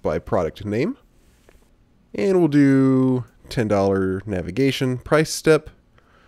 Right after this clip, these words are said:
Search engine optimization for our U R L key,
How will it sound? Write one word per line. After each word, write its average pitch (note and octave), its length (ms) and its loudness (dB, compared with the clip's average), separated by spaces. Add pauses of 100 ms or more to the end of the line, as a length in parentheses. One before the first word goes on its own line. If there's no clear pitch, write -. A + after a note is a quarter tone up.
(460)
Search D#3+ 260 2
engine A#2 220 0
optimization F#2+ 680 -6
for G#2+ 260 0
our F#2+ 120 2
U A2+ 220 0
R G#2+ 140 2
L G2+ 180 0
key, F#3 420 -6